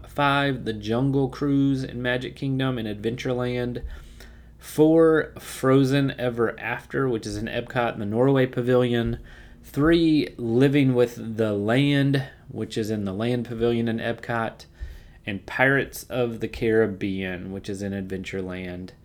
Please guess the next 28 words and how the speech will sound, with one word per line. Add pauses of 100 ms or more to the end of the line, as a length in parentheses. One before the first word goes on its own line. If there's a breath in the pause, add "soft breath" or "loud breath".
(480 soft breath)
over
in
Magic
Kingdom. (320 soft breath)
And
number
one, (420 loud breath)
maybe
no
surprise
to
you
all,
when
I
talk
about
boat
rides,
this
is
a
little
quicker
boat
ride
than
normal,